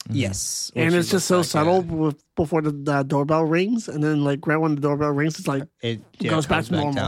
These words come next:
Speaker 2: down. Yeah.
Speaker 3: I was
Speaker 1: I
Speaker 3: like,
Speaker 1: really like it.
Speaker 3: That's
Speaker 2: Yeah.
Speaker 3: awesome. I
Speaker 1: Yeah.
Speaker 3: love that scene.
Speaker 1: I don't think I'll ever get tired of stuff like that.
Speaker 2: Yeah.
Speaker 3: No,
Speaker 2: I,
Speaker 3: it,
Speaker 2: I mean,
Speaker 3: it doesn't
Speaker 2: I'm,
Speaker 3: seem
Speaker 2: I'm a
Speaker 3: like
Speaker 2: fan of that.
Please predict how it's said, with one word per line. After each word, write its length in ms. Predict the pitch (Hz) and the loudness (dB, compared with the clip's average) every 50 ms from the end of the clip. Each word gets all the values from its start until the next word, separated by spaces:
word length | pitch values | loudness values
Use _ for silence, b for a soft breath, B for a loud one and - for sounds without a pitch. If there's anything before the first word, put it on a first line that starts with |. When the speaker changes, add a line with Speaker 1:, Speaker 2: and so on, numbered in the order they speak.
| - - | -4 -4
Speaker 2:
down. 20 | - - - | -6 -6 -4
Yeah. 120 | 101 101 | 0 2
Speaker 3:
I 20 | |
was 100 | - - | 4 4
Speaker 1:
I 20 | - | 6
Speaker 3:
like, 80 | 185 139 | 4 4
Speaker 1:
really 120 | 110 104 98 | 4 2 2
like 280 | 90 85 85 85 - 85 | 0 0 -2 -4 -4 -4
it. 140 | 87 85 | -2 0
Speaker 3:
That's 320 | 156 170 196 214 190 - 107 | 2 2 2 2 0 0 -2
Speaker 2:
Yeah. 240 | 107 107 107 110 117 - _ _ - | 0 0 0 -2 -4 -8 _ _ -2
Speaker 3:
awesome. 380 | - 151 151 - - - 123 - | 0 0 0 0 -4 -8 -8 -4
I 80 | 165 185 | -2 0
Speaker 1:
Yeah. 180 | 151 95 92 - | 2 2 2 2
Speaker 3:
love 100 | - 87 | 2 0
that 160 | - 127 - - | -2 -4 -4 0
scene. 80 | - 120 | 2 2
Speaker 1:
I 40 | |
don't 120 | 135 156 160 | 4 2 2
think 140 | 160 170 165 | 2 2 2
I'll 140 | 151 - - | 2 2 2
ever 180 | 104 101 101 | 0 0 0
get 160 | 95 92 90 - | 0 0 0 0
tired 260 | - 87 85 82 82 | 0 0 0 0 -2
of 60 | 80 | -2
stuff 200 | - 87 82 - | -2 -4 -2 -2
like 180 | 82 85 85 - | -2 -2 -2 -2
that. 240 | 80 80 80 82 - - - | -2 -2 -2 -4 -6 -10 -8
Speaker 2:
Yeah. 400 | 123 117 113 110 110 110 110 110 - | -4 -2 -2 0 0 0 0 2 2
Speaker 3:
No, 80 | 262 | 4
Speaker 2:
I, 160 | 247 - - | 4 4 4
Speaker 3:
it, 60 | - - - | 2 2 2
Speaker 2:
I 20 | 269 | 2
mean, 60 | 269 226 | 4 6
Speaker 3:
it 40 | |
doesn't 200 | 214 311 311 320 | 6 6 6 4
Speaker 2:
I'm, 60 | 320 - | 4 4
Speaker 3:
seem 80 | 370 330 | 4 4
Speaker 2:
I'm 60 | 302 | 6
a 40 | 330 | 6
Speaker 3:
like 120 | 254 185 | 4 4
Speaker 2:
fan 120 | 135 110 104 | 4 0 -2
of 40 | 101 | -4
that. 200 | 101 98 87 - | -6 -6 -8 -10